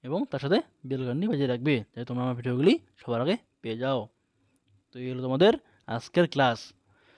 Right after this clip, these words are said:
Sociology, Introduction to Sociology, মেজর পার্ট। ঠিক আছে?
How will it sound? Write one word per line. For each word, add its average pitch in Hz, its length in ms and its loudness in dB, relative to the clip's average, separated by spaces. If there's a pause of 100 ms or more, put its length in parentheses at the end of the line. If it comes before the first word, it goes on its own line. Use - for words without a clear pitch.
(380)
Sociology, 139 580 0 (160)
Introduction 123 500 -6
to 196 120 0 (100)
Sociology, 139 680 2 (680)
মেজর 120 280 -6
পার্ট। 131 440 2 (1500)
ঠিক 196 80 0
আছে? 180 260 0